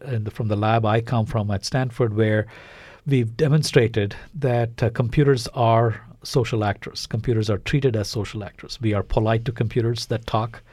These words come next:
Um, we consider computers that are part of our team as, uh, having, uh, more affinity to us and listen to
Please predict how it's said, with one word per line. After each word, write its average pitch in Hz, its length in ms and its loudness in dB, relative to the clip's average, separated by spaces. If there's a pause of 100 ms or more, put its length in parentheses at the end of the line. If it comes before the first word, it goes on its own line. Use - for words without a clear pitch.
(520)
Um, 107 580 -4
we 107 320 2
consider 117 480 0
computers 117 640 0
that 113 160 0
are 98 80 0
part 113 260 2
of 98 120 0
our 107 240 2
team 135 540 -2
as, 107 540 -2
uh, 104 260 0
having, 110 520 0
uh, 104 220 0
more 120 240 2
affinity 120 500 0
to 123 200 0
us 123 220 0
and 104 120 -2
listen 117 320 2
to 117 260 2